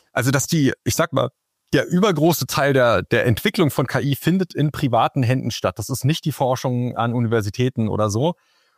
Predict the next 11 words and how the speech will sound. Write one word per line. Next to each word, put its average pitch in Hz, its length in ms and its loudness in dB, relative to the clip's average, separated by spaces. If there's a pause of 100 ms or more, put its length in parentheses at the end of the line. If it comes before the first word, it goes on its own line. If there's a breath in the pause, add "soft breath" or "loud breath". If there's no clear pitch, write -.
(120)
Das - 160 -2
heißt, 135 320 0 (380 soft breath)
ähm, 117 420 2 (240)
aktuell 139 400 2
ist 190 100 -2
es 139 100 -2
so, 165 100 4
dass 135 180 0
die - 120 0
Entwicklung 175 460 0
solcher, 147 640 0